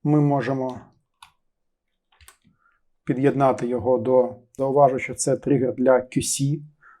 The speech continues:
Quick Charge протоколів, тому що ви бачите U S B A.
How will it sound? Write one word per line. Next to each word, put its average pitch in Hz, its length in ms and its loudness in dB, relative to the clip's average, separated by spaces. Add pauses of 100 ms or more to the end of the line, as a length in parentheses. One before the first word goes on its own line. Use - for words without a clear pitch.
(340)
Quick 135 240 -6
Charge - 380 0 (220)
протоколів, 135 640 -2
тому 131 240 -6
що 131 240 -4
ви 123 100 -4
бачите 139 380 -2
U 120 140 -8
S 120 200 -8
B - 220 -8
A. 113 180 -6